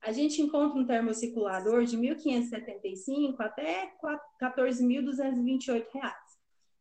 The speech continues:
E a seladora a vácuo, a gente encontra de novecentos e vinte e nove até dez, novecentos e vinte e nove reais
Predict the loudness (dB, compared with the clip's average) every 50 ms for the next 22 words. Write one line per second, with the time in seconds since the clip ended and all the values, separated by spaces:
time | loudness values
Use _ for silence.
0 | _ -4 -2 0 0 0 0 0 2 2 2 0 -2 -2 -2 -4 -4 -6 -6 -4
1 | 0 0 2 2 0 -2 -2 -4 -6 -4 -4 -6 -6 -6 -6 -8 -6 -6 -6 -6
2 | -6 -6 -8 -6 -4 -2 -2 -2 -2 -4 -6 -4 -2 0 0 0 0 0 0 0
3 | 0 0 0 -2 0 0 -2 -4 -4 -6 -6 -6 -8 -8 -6 -6 -6 -4 -2 -2
4 | -2 0 0 0 0 0 -2 -4 -6 -10 -12 -10 -6 -4 -6 -6 -6 -8 -10 -4
5 | -2 0 2 2 2 0 0 -2 -4 -6 -6 -8 -10 -8 -8 -8 -8 -8 -8 -10